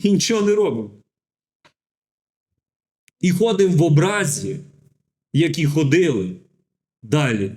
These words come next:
Якось то буде. І це легковажність, і це неправда. І ми мусимо з цим навести порядок. Сьогодні Саша про це проповідував.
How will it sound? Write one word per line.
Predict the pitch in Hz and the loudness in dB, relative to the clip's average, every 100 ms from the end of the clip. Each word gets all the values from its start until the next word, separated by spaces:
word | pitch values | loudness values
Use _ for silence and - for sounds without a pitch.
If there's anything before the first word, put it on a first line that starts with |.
| - _ _ - | -18 _ _ 0
Якось | 180 233 220 196 - - _ - | 0 0 -2 -2 -4 -14 _ 0
то | 147 | 4
буде. | 143 143 95 - - - _ _ _ _ _ _ | 4 2 0 -6 -20 -20 _ _ _ _ _ _
І | 120 | -8
це | - 190 | -2 0
легковажність, | 170 147 165 139 135 117 107 95 90 - - _ - | 0 -2 -2 0 0 -2 -4 -6 -8 -12 -20 _ -6
і | |
це | 123 151 | -2 0
неправда. | 131 - 120 104 101 113 - _ _ _ _ _ _ _ _ _ _ 175 | -2 -2 -4 -4 -8 -12 -20 _ _ _ _ _ _ _ _ _ _ 0
І | 185 | 2
ми | 208 | 4
мусимо | 220 262 277 277 220 220 | 4 4 4 2 2 2
з | - | 0
цим | - 233 202 | -2 0 2
навести | 180 170 202 190 - 151 | 2 0 -2 -2 0 0
порядок. | 185 180 196 151 127 | 2 0 0 -4 -6
Сьогодні | - 214 196 196 | -2 0 2 0
Саша | 175 214 202 196 | 0 -2 -2 -2
про | 202 | -2
це | 196 214 | 0 -2
проповідував. | 196 190 220 226 190 151 143 | 0 0 2 2 2 0 -2